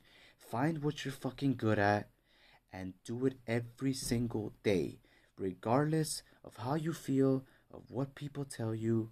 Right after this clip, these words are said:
of what events happen in your life. Because at the end of the day, the only way that we,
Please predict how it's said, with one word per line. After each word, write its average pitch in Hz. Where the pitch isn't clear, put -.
of 85
what 110
events 110
happen 117
in 120
your 104
life. 92
Because 98
at 87
the -
end 151
of 170
the 160
day, 131
the 104
only 160
way 123
that -
we, 107